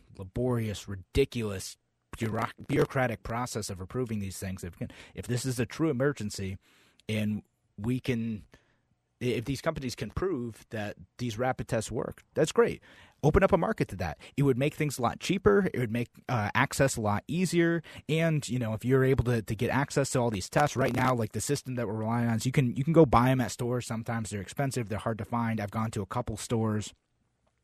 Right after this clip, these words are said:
you know, trying to look for these tests, and I don't always see 'em. I've been able to order 'em online, right? But if you could do that,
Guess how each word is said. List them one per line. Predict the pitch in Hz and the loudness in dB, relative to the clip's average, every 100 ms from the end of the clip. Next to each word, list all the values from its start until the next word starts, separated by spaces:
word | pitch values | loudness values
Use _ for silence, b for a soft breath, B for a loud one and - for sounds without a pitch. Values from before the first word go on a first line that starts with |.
| _ - | _ -2
you | |
know, | 123 107 | 0 2
trying | - 120 | 2 2
to | 104 | 2
look | 101 110 | 0 -4
for | - | -4
these | 104 101 | -4 -4
tests, | - 107 104 - B B B - | -4 -4 -4 -8 B B B -6
and | 113 | 0
I | 110 | 2
don't | 117 | 4
always | 110 107 - | 2 0 0
see | 107 107 | 0 0
'em. | 110 | 0
I've | 90 | 0
been | 104 | -2
able | 107 92 | -2 -4
to | |
order | 82 104 104 | -4 -4 -2
'em | 101 | -2
online, | 98 95 95 92 98 | -2 -2 -4 -4 -4
right? | 92 92 104 - | -4 -4 -6 -10
But | - - - 170 | -18 -20 -4 -2
if | |
you | 175 | 2
could | 151 | 2
do | 156 | 4
that, | 113 117 - | 4 0 -4